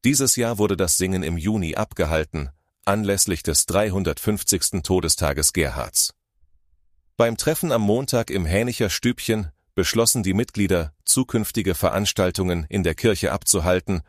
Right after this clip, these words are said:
um Wetterunabhängigkeit und passendes Ambiente zu gewährleisten.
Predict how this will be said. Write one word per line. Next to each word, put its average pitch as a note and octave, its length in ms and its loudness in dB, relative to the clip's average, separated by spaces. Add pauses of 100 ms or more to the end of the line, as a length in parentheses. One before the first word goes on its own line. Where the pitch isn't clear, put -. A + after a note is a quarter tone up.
(260)
um F#2+ 180 4
Wetterunabhängigkeit G#2 1300 0
und - 240 -4
passendes F#2+ 500 0
Ambiente D#2 520 -2
zu - 140 0
gewährleisten. B1 840 -2